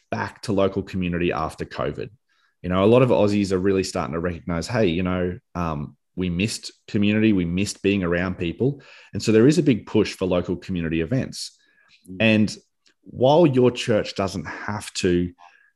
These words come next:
Speaker 1: be the place that runs the events, if people know, "Hey, that church is always telling us about, you know, there's these carols in the park and there's this awesome family event,"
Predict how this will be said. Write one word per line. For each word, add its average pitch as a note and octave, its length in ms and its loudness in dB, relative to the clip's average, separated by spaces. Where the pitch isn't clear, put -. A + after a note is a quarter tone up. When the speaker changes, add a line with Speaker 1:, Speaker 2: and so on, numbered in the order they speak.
Speaker 1:
be G#2 280 6
the F#2 120 0
place F#2 380 -2
that E2+ 120 -4
runs A2+ 460 0
the F2+ 140 0
events, D#2+ 400 -4
if - 180 -10
people E3 460 0
know, G#2 840 2
"Hey, D3+ 200 2
that D3 220 0
church C3 480 2
is A#2+ 160 0
always C3+ 380 6
telling A#2+ 280 0
us A2 120 -2
about, G#2 280 0
you G#2 40 -4
know, G2+ 160 -2
there's F#2+ 340 -2
these A#2+ 220 2
carols A2 420 2
in G2+ 80 -2
the F#2+ 80 -4
park F2+ 380 -2
and F#2 120 -4
there's F2+ 260 -4
this A2+ 240 0
awesome G2 540 0
family G#2 520 2
event," F2 380 -2